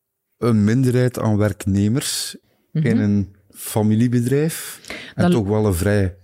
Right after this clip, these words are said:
Speaker 2: Echt,
Speaker 1: uitgesproken
Speaker 2: ja,
Speaker 1: familiebedrijf?
Speaker 2: ja, ja, en ook een hecht familiebedrijf.
Speaker 1: Ja, voilà.
Speaker 2: Ja, maar omdat je mij, mij, omdat dat iemand op verkopersgebied is, is dat ook weer... Die is echt,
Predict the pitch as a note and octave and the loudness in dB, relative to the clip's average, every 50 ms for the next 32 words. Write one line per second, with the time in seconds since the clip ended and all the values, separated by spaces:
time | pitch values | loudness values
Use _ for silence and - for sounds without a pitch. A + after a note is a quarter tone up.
0 | _ _ _ _ _ _ _ _ _ - F3+ - A#2+ A#2+ A#2 - C3+ - F#3 - | _ _ _ _ _ _ _ _ _ -4 -2 0 0 -2 -2 -2 -2 -2 -2 0
1 | C3 C#3 C3+ B2+ F#3+ F#3 F#3+ F#3+ F3+ D3+ D3+ C#3+ D#3+ - - - - - A#3 B3+ | -2 -2 -2 0 0 0 0 0 0 0 0 0 0 0 0 0 0 0 0 0
2 | G3 F3+ G#3 F#3+ F#3+ G#3 G3+ - E3+ E3+ G3+ F3 F3+ A#3+ - - - - - F3 | 0 2 2 2 2 0 0 -2 0 0 0 0 0 -2 -4 -6 -8 -6 -4 -2
3 | G3 G3 F3+ E3+ B2 C#3 D#3 C#3+ G#2+ B2+ C3 C#3+ D#3 C3+ - - F#3 F#3 G#3 A#3 | 0 0 2 2 2 0 0 -2 -2 -2 -2 -2 -2 -2 -2 -2 0 0 0 0
4 | B3+ G#3+ G3+ G#3 - - - F#3+ F#3+ F#3 F3+ F3+ F#3+ - - F#3 F3+ F3 E3+ D#3+ | 0 0 0 0 0 0 0 0 0 0 0 0 -2 -2 -2 -2 0 0 0 0
5 | F2 A#2+ E3 E3 E3 D#3 - - F3 E3 D#3+ D#3+ D#3 D#3 B2 - - D3+ D#3+ D#3+ | 0 0 0 0 0 0 0 0 0 0 0 0 0 0 -2 -2 -2 -2 -2 0
6 | D#3+ - E3 D#3 E3 D#3+ D#3 D#3 - - D3+ D#3 - - - F#3+ A3+ - - A3+ | 0 0 2 2 2 2 2 0 0 -2 -4 -4 -4 -2 -2 -2 -2 0 -2 -2
7 | A3+ A#3 G#3+ - - - - - - F3 F3 F3+ F3 E3+ D#3 G#3 G3+ - B3+ C#4 | -2 -4 -4 -4 -6 -8 -6 -4 -2 -2 0 2 2 2 0 0 -2 -2 -2 -2
8 | - - F3+ E3+ E3 D#3 E3 - F3+ E3 D#3 D3 C#3 D3+ E3+ E3 D3+ D#3 - - | 0 -2 0 0 0 0 0 0 0 0 0 0 0 2 2 2 2 0 -2 -4
9 | - - | -8 -16